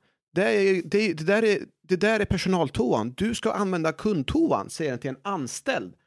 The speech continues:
Och då säger hon, den här kvinnan, "Vad fan, jag, vad kan jag om arabiska? Vad fan är förest-, varför tror du att jag ska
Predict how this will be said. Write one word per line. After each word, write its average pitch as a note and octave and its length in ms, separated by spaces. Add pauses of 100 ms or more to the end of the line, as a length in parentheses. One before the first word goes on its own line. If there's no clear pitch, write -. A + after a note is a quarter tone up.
(540)
Och D#3 80
då F#3+ 80
säger E3+ 280
hon, D3 160
den C3+ 80
här C3 60
kvinnan, A#2 500
"Vad D#3 120
fan, F3+ 320
jag, D#3 120 (160)
vad D#3+ 180
kan F#3 200
jag F3+ 220
om F3 160
arabiska? G#2+ 520
Vad E3 100
fan G3 200
är F3 60
förest-, E3 340
varför F3 220
tror F3 240
du D#3+ 60
att D3 60
jag D3 100
ska C#3+ 100